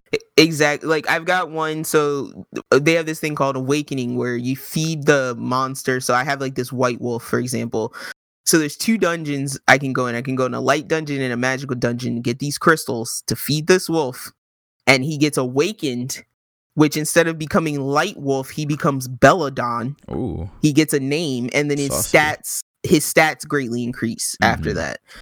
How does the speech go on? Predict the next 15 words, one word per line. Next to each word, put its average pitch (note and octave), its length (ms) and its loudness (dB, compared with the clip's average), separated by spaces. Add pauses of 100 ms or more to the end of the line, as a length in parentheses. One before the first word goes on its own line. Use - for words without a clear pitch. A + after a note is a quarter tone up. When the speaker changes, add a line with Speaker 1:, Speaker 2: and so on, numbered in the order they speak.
(100)
Speaker 2:
Gotcha. - 300 -8
Speaker 1:
So D3 420 2 (960)
it's D#3+ 200 6
like, D3 400 -2
then F3+ 640 2
this D3+ 280 0 (120)
last D#3 440 0
update, D#3 340 -4
they C#3 100 -2
came D3 240 -4
out C3+ 200 0
with C3 120 -4
a C3+ 120 -2
second - 480 -2
awakening C3 680 -4